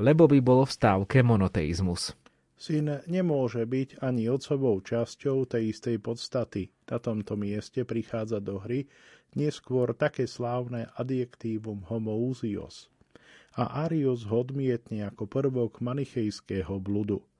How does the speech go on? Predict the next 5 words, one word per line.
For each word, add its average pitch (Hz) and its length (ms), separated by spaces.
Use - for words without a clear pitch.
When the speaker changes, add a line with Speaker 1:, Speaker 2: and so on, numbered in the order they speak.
Speaker 2:
Pointou 139 680
pritom 127 640
je 117 180
však 104 400
to, 127 300